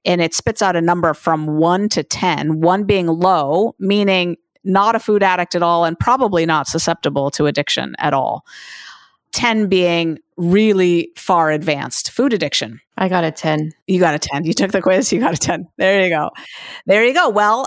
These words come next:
Speaker 1: and this is why not eating sugar or flour at all for a decade now serves you, right? It's, it's the way to go. This is a, this is an empowered, empowering,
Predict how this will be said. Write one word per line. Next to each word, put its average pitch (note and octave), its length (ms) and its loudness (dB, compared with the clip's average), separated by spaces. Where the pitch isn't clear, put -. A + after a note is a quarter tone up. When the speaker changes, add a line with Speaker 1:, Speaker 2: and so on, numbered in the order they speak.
Speaker 1:
and A3 160 2
this G#3+ 160 0
is A#3+ 120 -2
why F#3+ 360 2
not F#3+ 240 2
eating G#3 240 0
sugar F3+ 260 0
or F#3+ 100 0
flour E3 400 2
at G#3 140 2
all E3+ 300 2
for F#3+ 160 0
a F3 60 2
decade D#3+ 380 -2
now D3 300 0
serves F4+ 420 0
you, D3 280 -4
right? G3 360 0
It's, G3+ 320 -2
it's G3+ 220 -2
the G#3 100 0
way G#3+ 160 2
to A3 80 0
go. B3+ 240 0
This F3 220 -4
is G#3+ 120 -2
a, G#3 300 0
this G#3 240 0
is A#3+ 100 0
an G#3+ 120 0
empowered, A3+ 880 0
empowering, F3+ 1040 0